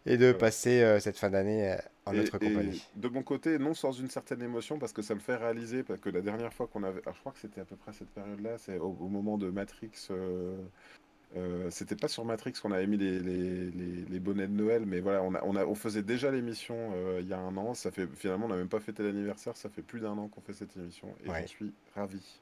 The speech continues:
Speaker 1: Et ça va, et ça va continuer, rassurez-vous, on vous retrouvera en deux mille vingt-trois. D'ailleurs, normalement, on vous retrouve entre Noël et Nouvel An, mais, euh,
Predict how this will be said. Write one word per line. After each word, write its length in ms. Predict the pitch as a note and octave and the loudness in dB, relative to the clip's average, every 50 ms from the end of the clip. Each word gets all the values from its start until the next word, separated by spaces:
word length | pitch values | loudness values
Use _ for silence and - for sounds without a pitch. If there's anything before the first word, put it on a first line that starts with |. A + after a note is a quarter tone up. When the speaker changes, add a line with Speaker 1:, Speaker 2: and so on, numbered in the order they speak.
| _ _ _ - - | _ _ _ -6 -2
Speaker 1:
Et 180 | G2 G#2+ G#2 | 0 0 0
ça 180 | G2+ - G#2+ F#2+ | 2 2 2 2
va, 540 | F2+ F#2 F#2 F2 E2+ E2 D#2+ D#2+ D#2 D#2+ E2+ | 4 4 4 4 4 4 2 0 0 -2 -4
et 60 | F#2 | 0
ça 180 | - - A2+ | 2 4 6
va 100 | G#2+ A2+ | 6 6
continuer, 460 | - - A2+ - - - G2+ G2 G#2+ A#2 | 6 4 0 -2 -2 0 2 2 4 4
rassurez-vous, 560 | G#2+ G#2 - - - G2+ F#2+ F#2 F2 F#2+ G2+ | 2 0 -2 -4 -2 -2 -2 -2 -2 -2 -2
on 180 | G#2 G2 F#2 | -2 -2 -2
vous 140 | F2+ F2+ F#2 | -2 -4 -6
retrouvera 540 | - - - F#2+ F#2 F2+ F#2+ G2+ G#2 G2 - | -8 -8 -10 -10 -4 2 4 4 6 6 4
en 120 | E2 G2 | 2 2
deux 100 | F#2+ F#2+ | 2 2
mille 140 | F#2 F2+ E2+ | 0 0 0
vingt-trois. 320 | E2+ E2+ E2 - - D#3 D3 | 0 0 0 4 4 4 6
D'ailleurs, 320 | A2+ A2+ C3 E3+ D#3 C#3 | 6 8 8 8 8 8
normalement, 400 | A#2+ A2 G#2 G2+ G#2 B2 E3+ F3+ | 8 6 6 6 6 8 8 8
on 60 | C#3 | 8
vous 140 | A2+ A2+ G#2+ | 8 4 2
retrouve 340 | G#2+ G#2+ - - E3+ E3 C#3 | 2 0 0 0 2 2 2
entre 220 | A2+ - - G#2 | 2 0 -2 -4
Noël 280 | F#2+ F#2 F#2 A2 C#3 C3 | -2 0 2 2 2 2
et 80 | A2+ | 2
Nouvel 380 | G2+ G#2 G#2+ G#2+ G#2+ G2+ F#2+ G2 | 2 0 -2 0 0 0 2 2
An, 200 | G#2+ B2+ D3 C#3 | 2 2 2 2
mais, 280 | A2+ G2 F#2 F#2+ F#2+ F2+ | 0 0 -2 -6 -6 -8
euh, 60 | D#2 | -8